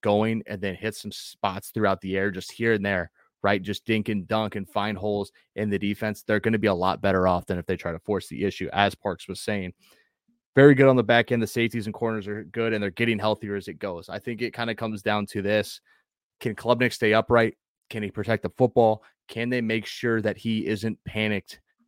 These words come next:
throughout most of it? Because I know for a fact Chris Paul and that staff are thinking of any way they can create pressure and havoc in the backfield. Jake and Reese, you guys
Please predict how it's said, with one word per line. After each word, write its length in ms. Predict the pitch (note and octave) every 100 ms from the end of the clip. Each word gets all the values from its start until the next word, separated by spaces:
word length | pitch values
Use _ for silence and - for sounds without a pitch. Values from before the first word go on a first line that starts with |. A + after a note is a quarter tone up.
| _
throughout 240 | A2 G#2
most 260 | G2 G2 -
of 40 |
it? 60 | F2+
Because 240 | G2 G2+
I 220 | - G#2 F#2+ _ _
know 180 | G#2 A2+
for 160 | B2+
a 40 | B2+
fact 300 | - C3 A#2+
Chris 180 | A#2+ -
Paul 160 | A2+
and 80 | G#2+
that 140 | G#2+ E2 _ _ _
staff 360 | - G#2 F#2
are 100 | E2
thinking 360 | F#2 - F2+ F2+
of 80 | -
any 180 | G#2 G#2
way 200 | G2+ G2
they 140 | F#2
can 120 | F#2 F#2+
create 300 | - F#2+ -
pressure 420 | G2+ - G2 F#2 _ _
and 120 | G#2
havoc 320 | F#2+ F#2+ F#2 G2
in 80 |
the 80 | F#2+
backfield. 580 | F2 F2+ F2 - E2+ E2+ _ _ _ _ _ _ _ _ _
Jake 260 | B2+ C#3 -
and 200 | A#2+ F#2+
Reese, 380 | B2+ C3 - - _
you 160 | - A#2+
guys 480 | C3+ C3 B2 B2